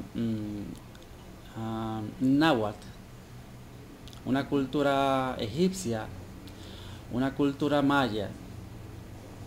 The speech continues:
Nos preguntaremos nosotros, ¿tendrán el mismo nivel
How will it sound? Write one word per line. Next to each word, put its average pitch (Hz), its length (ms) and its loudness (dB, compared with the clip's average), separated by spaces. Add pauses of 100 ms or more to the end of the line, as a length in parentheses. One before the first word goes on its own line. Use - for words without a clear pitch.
(680)
Nos 139 120 2
preguntaremos 147 520 6
nosotros, 139 460 2 (280)
¿tendrán 139 340 4
el 165 100 8
mismo 160 220 8
nivel 143 440 6